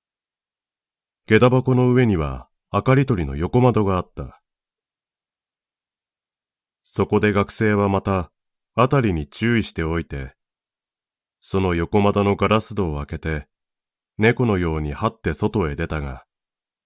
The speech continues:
それは慣れた身のこなしであった。階段の上からそれを見ていたMも、すぐその真似をして外へ出た。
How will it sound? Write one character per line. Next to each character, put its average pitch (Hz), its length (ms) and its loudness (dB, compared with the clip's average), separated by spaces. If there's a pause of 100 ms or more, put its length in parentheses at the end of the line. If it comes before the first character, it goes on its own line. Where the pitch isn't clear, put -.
(400)
そ - 240 -10
れ 85 120 -2
は 90 160 0
慣 92 140 0
れ 104 120 0
た 85 120 -6
身 78 160 -4
の 98 120 2
こ 98 120 -2
な 98 100 0
し 85 140 -12
で 90 120 0
あ 87 60 -2
っ - 120 -12
た。 67 260 -16 (3250)
階 120 220 4
段 127 200 2
の 127 160 4
上 123 120 4
か 110 120 -2
ら 76 120 -4
そ - 160 -4
れ 107 100 4
を 113 80 2
見 113 140 0
て 101 120 2
い 85 80 -2
た 76 180 -6
M 85 200 -2
も、 67 240 -8 (920)
す 127 160 0
ぐ 98 140 -2
そ 95 160 -4
の 101 140 2
真 98 180 2
似 - 40 2
を 95 80 0
し - 100 -10
て 87 120 -2
外 107 320 -2
へ 71 80 -6
出 76 140 -8
た。 65 240 -16